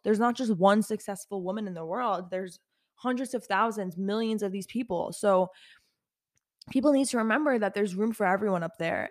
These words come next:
And wh-, if you keep that in your mind and you just remind yourself, like, "Okay, this girl is having her own issues that I'm not a part of. She's just taking it out on me." You're gonna kind of feel a little bit better and not take anything that she says to offense.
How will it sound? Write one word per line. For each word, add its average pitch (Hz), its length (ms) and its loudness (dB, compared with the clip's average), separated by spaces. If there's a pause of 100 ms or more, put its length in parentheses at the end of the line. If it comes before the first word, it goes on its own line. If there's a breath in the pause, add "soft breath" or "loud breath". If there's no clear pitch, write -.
And 180 400 -2 (260)
wh-, 196 200 -2
if 220 100 2
you 254 80 0
keep 285 240 -4
that 370 140 2
in 240 60 -2
your 220 120 2
mind 185 400 -2 (360)
and 202 140 -6
you 202 60 -2
just 208 180 -2
remind 185 320 0
yourself, 208 400 2
like, 190 160 0
"Okay, 175 260 -2
this 175 240 0
girl 185 280 2
is 185 80 -2
having 175 300 -4
her 180 200 -8
own 170 300 0
issues 208 460 0
that 190 180 2 (100)
I'm 170 180 0
not 170 160 2
a 165 60 -2
part 165 300 -2
of. - 180 -6
She's 196 260 0
just 190 240 -4
taking 175 360 -2
it 160 40 -4
out 156 200 2
on 185 200 4
me." 269 280 4 (600 loud breath)
You're 220 120 10
gonna 240 280 8 (220)
kind 220 220 4
of 233 80 4
feel 247 160 6
a - 20 2
little 214 180 6
bit 202 140 6
better 180 240 6
and 190 140 4
not 175 180 4
take 190 220 0
anything 180 320 -2
that 175 120 -2
she 196 140 -4
says 180 280 -4
to 202 120 -6
offense. 185 540 -4